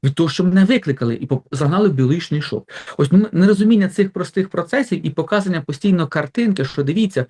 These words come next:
вам ж як ці віруси малюють? Короною там намалюють, зуби йому намалюють, шипи йому намалюють. І люди думають: «Це ж так,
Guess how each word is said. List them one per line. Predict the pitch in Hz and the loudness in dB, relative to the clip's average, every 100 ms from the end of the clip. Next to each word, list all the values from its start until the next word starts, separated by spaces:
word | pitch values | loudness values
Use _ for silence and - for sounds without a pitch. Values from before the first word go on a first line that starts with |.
| - | -6
вам | 156 165 | -2 0
ж | 196 | -2
як | 196 | -2
ці | 170 143 | -8 -4
віруси | 156 139 139 | -2 -2 0
малюють? | 135 139 120 - - _ | 0 2 0 -4 -20 _
Короною | - 196 170 175 170 160 156 147 | -2 0 0 -2 -2 -2 0 0
там | 151 151 | -2 -2
намалюють, | 156 156 160 135 | -4 -2 -2 -4
зуби | 113 165 180 156 165 | -4 -2 -2 0 -2
йому | 160 | 0
намалюють, | 160 160 160 160 160 - - | -2 0 0 -2 -4 -14 -8
шипи | - 196 165 | -2 0 2
йому | 185 170 165 | 0 0 -4
намалюють. | 165 165 - | -6 -6 -2
І | 151 | 0
люди | 190 175 | 2 2
думають: | 175 175 139 | 0 0 -2
«Це | - 151 | -4 -4
ж | - - | -4 -4
так, | 240 185 | -2 -2